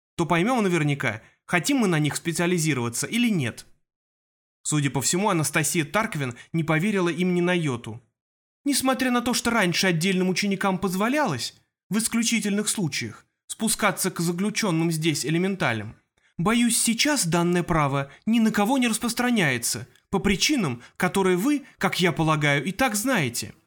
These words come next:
Автоматонос. Кол вспомнил огромного металлического монстра, когда тот завис над ними,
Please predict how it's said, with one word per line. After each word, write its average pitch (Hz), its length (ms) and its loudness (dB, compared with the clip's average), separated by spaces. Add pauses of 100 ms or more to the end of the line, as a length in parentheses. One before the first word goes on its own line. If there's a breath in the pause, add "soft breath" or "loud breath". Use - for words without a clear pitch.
(760)
Автоматонос. 151 880 -2 (420)
Кол 190 200 2
вспомнил 202 560 0
огромного 175 580 2
металлического 175 760 0
монстра, 160 600 -2 (380 soft breath)
когда 156 280 0
тот 147 180 0
завис 160 380 0
над 131 220 -2
ними, 160 360 -2